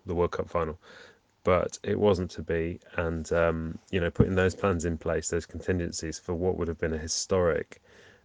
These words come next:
um, weekend on top of the two thousand Trees Festival, um, was, um,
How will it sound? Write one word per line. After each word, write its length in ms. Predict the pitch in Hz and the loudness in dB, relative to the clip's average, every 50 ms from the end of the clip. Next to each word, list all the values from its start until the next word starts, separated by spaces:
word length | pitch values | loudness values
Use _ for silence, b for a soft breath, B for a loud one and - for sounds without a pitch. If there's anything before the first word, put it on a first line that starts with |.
| B - | B -8
um, 560 | 80 80 78 76 76 73 76 73 76 78 80 - _ _ _ _ - - | -6 -4 -4 -4 -4 -4 -4 -6 -6 -8 -10 -12 _ _ _ _ -10 -4
weekend 560 | 85 85 80 - 87 85 82 80 78 73 - - _ _ _ - - - | -2 -2 0 2 2 2 2 2 -2 -4 -6 -10 _ _ _ -14 -10 -6
on 180 | - 90 90 82 | -4 -2 -2 0
top 280 | - 101 92 - - | 4 4 4 4 2
of 120 | 92 78 - | -4 -4 -4
the 80 | 82 | -6
two 180 | - - 90 85 | -6 -4 -4 -2
thousand 320 | - 85 82 76 - - | 0 2 0 0 0 -4
Trees 280 | - - 90 80 76 - | -4 -2 -2 -2 -2 -4
Festival, 460 | 80 76 - - - 76 71 - - B B B B B B B - | -6 -8 -8 -6 -8 -6 -6 -8 -8 B B B B B B B -6
um, 520 | 82 80 78 76 76 76 73 73 73 - - _ _ - | -4 -2 -2 -2 -2 -4 -6 -6 -8 -10 -12 _ _ -16
was, 540 | 110 107 85 85 80 82 78 - - - - | -10 -6 -2 0 2 2 0 0 -4 -4 -2
um, 460 | 85 82 80 80 80 78 78 78 78 | 0 0 2 2 0 -2 -4 -6 -8